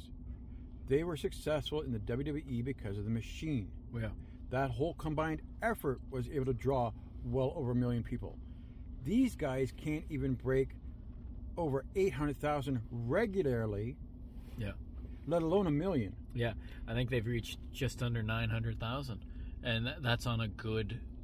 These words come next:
Speaker 2: good night.
Speaker 1: Well, just coming
Speaker 2: And
Speaker 1: off this last
Speaker 2: yeah.
Speaker 1: pay-per-view, they only did eight oh one.
Speaker 2: Yeah.
Speaker 1: How on earth do you explain coming off your, your latest pay-per-view only doing eight hundred thousand?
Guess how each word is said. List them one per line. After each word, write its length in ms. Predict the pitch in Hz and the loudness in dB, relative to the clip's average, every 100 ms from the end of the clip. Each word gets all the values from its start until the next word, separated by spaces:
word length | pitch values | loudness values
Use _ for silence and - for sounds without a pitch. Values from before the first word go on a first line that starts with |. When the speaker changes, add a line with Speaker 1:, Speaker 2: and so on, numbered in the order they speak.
| - | -2
Speaker 2:
good 260 | 127 120 104 | 2 2 4
night. 340 | 131 139 - - - - | 2 0 -6 -10 -10 -4
Speaker 1:
Well, 120 | 165 | -2
just 180 | 143 - | 0 2
coming 140 | - - | 4 4
Speaker 2:
And 20 | |
Speaker 1:
off 100 | 151 | 2
this 180 | 165 - | 0 0
last 200 | 160 165 | 0 2
Speaker 2:
yeah. 120 | 139 160 | 4 6
Speaker 1:
pay-per-view, 420 | 175 127 139 175 - - | 6 4 2 2 -6 0
they 80 | 185 208 | 2 4
only 220 | 147 143 | 4 6
did 260 | 139 233 - 139 | 8 6 4 2
eight 200 | 131 151 | 4 4
oh 100 | 175 | 0
one. 420 | 170 226 233 95 - - - 117 | 0 0 0 -2 -4 -8 -6 -2
Speaker 2:
Yeah. 220 | 113 113 - - | 0 -2 -4 0
Speaker 1:
How 200 | 175 220 | 4 6
on 180 | 220 208 - | 4 2 2
earth 200 | 220 240 - | 4 4 2
do 60 | |
you 100 | 180 | 0
explain 440 | 170 - - 190 165 | -2 -4 -2 0 0
coming 240 | 170 185 | -2 0
off 200 | 180 185 - - - - - | 2 0 -2 -10 -10 -8 -4
your, 180 | 120 117 - - - | 0 0 -2 -8 -6
your 120 | 107 - - - 135 | -6 -6 -10 -8 4
latest 260 | 185 220 | 4 6
pay-per-view 560 | 185 208 220 143 110 110 - - - - - - - - - | 6 4 4 2 2 0 -4 -10 -10 -10 -10 -10 -10 -10 -2
only 200 | 165 165 | 0 2
doing 320 | 131 143 127 - 156 | 4 6 6 4 0
eight 120 | 139 | 2
hundred 200 | 139 131 | 2 2
thousand? 500 | 127 123 113 95 | 0 2 0 -2